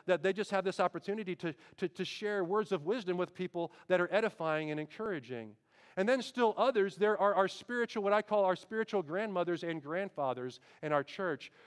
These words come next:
where they, they, they have the aged wisdom of, of folk that have walked with God for a long time and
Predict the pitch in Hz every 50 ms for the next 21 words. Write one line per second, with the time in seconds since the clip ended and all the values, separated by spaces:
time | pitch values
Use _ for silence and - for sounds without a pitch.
0 | - - 165 180 175 160 147 185 156 143 190 160 147 185 190 175 185 170 156 165
1 | 156 170 190 214 202 156 - 151 143 180 202 175 135 - 131 110 107 110 _ _
2 | _ _ _ - 151 147 135 151 165 151 - - 190 196 - 175 156 151 127 139
3 | 151 175 180 185 - 185 165 139 143 165 160 156 151 143 - - 147 131 135 143
4 | 151 156 156 151 - - 160 160 156 147 139 131 127